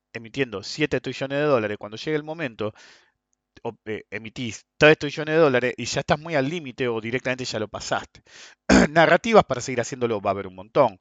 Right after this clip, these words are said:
De hecho, cuando en el gobierno de Trump quisieron seguir emitiendo de nuevo, ha-, habían retraído la emisión y habían subido la tasa de interés, empezaron a decir, "No, porque somos Estados Unidos", y con el concepto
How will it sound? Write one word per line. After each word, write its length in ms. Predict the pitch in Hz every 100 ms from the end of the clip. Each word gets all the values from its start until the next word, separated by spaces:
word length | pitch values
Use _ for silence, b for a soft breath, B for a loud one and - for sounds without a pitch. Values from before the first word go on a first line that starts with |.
| B B _
De 120 | 113
hecho, 220 | 113 117
cuando 520 | 101 104 101 101 98 98
en 100 | 104
el 80 | 101
gobierno 300 | 101 110 110
de 60 | 104
Trump 320 | 127 113 107
quisieron 420 | - - 120 110
seguir 400 | 107 - 110 123 117
emitiendo 440 | 110 123 117 110
de 100 | 107
nuevo, 600 | 131 151 117 107 131 185 _
ha-, 220 | 104 95 - 101
habían 280 | 95 104
retraído 580 | 95 98 101 110 143 110
la 80 | 104
emisión 460 | 95 101 110 101 98
y 220 | 104 98
habían 220 | 90 98 101
subido 180 | 107
la 60 | 101
tasa 180 | 113 -
de 40 |
interés, 280 | 117 143 156 B B B B B _
empezaron 500 | 131 139 - 165 151
a 80 | 143
decir, 440 | 131 - 151 151 B B -
"No, 240 | 143 151
porque 180 | 131 117
somos 220 | 151 127
Estados 340 | 123 127 120 127
Unidos", 440 | 151 156 143 -
y 40 |
con 160 | 123 113
el 60 | 107
concepto 640 | 107 - 127 - 110